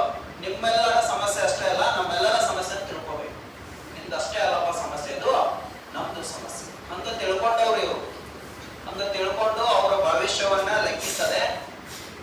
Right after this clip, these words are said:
ಸಾಕಷ್ಟು ಸಾರಿ ಆ ಹೋರಾಟದಲ್ಲಿ ಪೊಲೀಸರು ಏಟುಗಳನ್ನು ತಿಂದಿದಾರ.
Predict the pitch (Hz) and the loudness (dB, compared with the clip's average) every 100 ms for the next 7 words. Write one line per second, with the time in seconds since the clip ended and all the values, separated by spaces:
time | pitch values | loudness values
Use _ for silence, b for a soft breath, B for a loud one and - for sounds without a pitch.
0 | - - - 156 160 185 185 190 185 185 | -14 -12 -2 0 2 0 0 -2 2 4
1 | 180 185 185 175 170 175 180 180 180 180 | 6 6 4 4 4 4 4 2 0 0
2 | 185 190 196 190 - 160 175 185 185 170 | -2 -2 -4 -6 -8 -6 -6 -4 -2 -2
3 | 170 180 175 175 170 170 175 170 | -2 0 0 -2 -6 -2 2 2